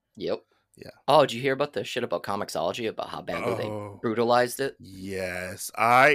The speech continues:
Speaker 2: ended up losing my comics on that, and
Speaker 1: <gasps>
Speaker 2: then I,
Speaker 1: Really?
Speaker 2: I had to, I had to hop through some, uh,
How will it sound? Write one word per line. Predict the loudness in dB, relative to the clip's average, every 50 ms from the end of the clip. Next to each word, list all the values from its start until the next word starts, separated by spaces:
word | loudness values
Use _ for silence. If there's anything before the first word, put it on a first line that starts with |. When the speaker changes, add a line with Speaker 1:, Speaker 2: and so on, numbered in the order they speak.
| 4
Speaker 2:
ended | 0 -2 -2 -2 0 -2
up | -2 -2 -2
losing | -6 -6 -4 -4 -6 -6 -4
my | -6 -6
comics | -6 -6 -4 -4 -2 -2 -4 -6 -6 -6
on | -6 -4 -4
that, | -2 -2 -2 -2 -2 -4 _ _ -10 -8
and | -6 -4
Speaker 1:
<gasps> | -2
Speaker 2:
then | -2 0 2
I, | 2 2 0 -2 _ _ _ -10
Speaker 1:
Really? | -8 -6 -4
Speaker 2:
I | 2
had | 4 4 6 6
to, | 4 -2 -4 -6 -14 -8
I | 0 4 6 6
had | 6 4
to | 2 2
hop | 6 6 6 6 4 0
through | -8 -8 -8
some, | -6 -4 -4 -4 -2 -2 -2
uh, | -2 -2 -2 -4 -4